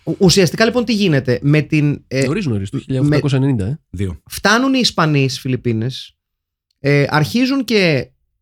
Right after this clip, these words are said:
Speaker 1: εισάγουν τις δικές τους θρησκευτικές πρακτικές,
Speaker 2: Ναι.
Speaker 1: όμως έχουν μείνει,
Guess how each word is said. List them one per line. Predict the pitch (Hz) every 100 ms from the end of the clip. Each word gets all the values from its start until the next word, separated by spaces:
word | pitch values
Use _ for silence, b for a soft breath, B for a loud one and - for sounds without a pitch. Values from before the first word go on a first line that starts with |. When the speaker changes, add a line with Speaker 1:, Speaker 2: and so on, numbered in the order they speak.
| _ _ _ _
Speaker 1:
εισάγουν | - 151 - 202 220 190 151 131
τις | 151
δικές | 127 143 220 220
τους | 202
θρησκευτικές | 165 - - 151 -
πρακτικές, | 123 - - 107 101 - -
Speaker 2:
Ναι. | - - -
Speaker 1:
όμως | - 247 262 -
έχουν | - 254 - 254 208
μείνει, | 202 254 247 160 107 113